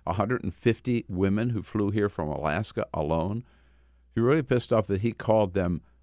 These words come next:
the mob, the mob, uh, John Cornyn called it mob rule, Donald Trump called them paid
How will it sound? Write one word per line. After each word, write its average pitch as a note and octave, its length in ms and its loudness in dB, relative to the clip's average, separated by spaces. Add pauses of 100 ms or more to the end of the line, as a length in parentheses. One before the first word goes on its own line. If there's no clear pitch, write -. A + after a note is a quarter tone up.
(260)
the F#2+ 240 4
mob, G2+ 680 4 (480)
the A2 80 6
mob, G2 800 4 (760)
uh, F#2 200 4 (100)
John G#2 280 2
Cornyn A2+ 380 0
called F#2+ 300 0
it - 140 -6
mob G2 500 2
rule, G2 640 -2
Donald G2 360 0
Trump - 340 -4
called G2 240 2
them F2+ 220 -2
paid G#2+ 520 0